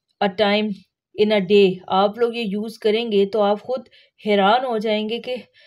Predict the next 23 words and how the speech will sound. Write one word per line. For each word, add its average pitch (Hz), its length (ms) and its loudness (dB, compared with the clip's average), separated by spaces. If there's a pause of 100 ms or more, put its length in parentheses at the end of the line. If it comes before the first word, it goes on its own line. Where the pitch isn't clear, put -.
(260)
जो 202 160 2
आपके 214 300 2
हाथ 220 360 0
बूढ़े 214 280 -2
लगना 240 320 -2
शुरू 220 260 -6
हो 196 160 4
गए 190 100 -4
हैं 226 80 -4
वो 202 200 0
भी 240 180 -8 (240)
जवान 202 480 0
नज़र 214 200 0
आना 190 240 0
शुरू 196 300 -2
हो 180 180 0
जाएंगे। - 420 -10 (600)
अच्छा 277 280 0
खासा 233 360 2
जो 233 140 -2
है 202 180 0
ना 202 120 -2
वो 202 140 -2